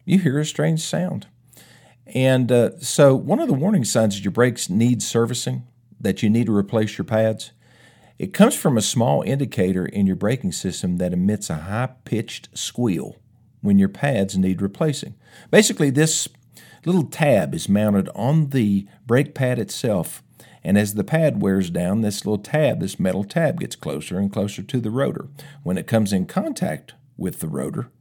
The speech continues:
it starts squealing. And it goes, "Ee, ee, ee," kinda like that. How'd you like that? So,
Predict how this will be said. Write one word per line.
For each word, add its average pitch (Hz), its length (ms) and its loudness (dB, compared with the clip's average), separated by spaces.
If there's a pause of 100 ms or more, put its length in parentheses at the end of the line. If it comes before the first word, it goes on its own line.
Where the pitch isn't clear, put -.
(140)
it 104 80 -12
starts 101 360 -6
squealing. - 580 -6 (880)
And 98 160 2
it 104 240 -2
goes, 98 400 -2
"Ee, 175 340 -2 (240)
ee, 175 280 -2 (280)
ee," 175 300 -2 (380)
kinda 127 200 2
like 113 180 0
that. - 300 -4 (720)
How'd 98 200 -8
you 82 60 -4
like 82 180 -6
that? - 220 -14 (640)
So, 127 580 2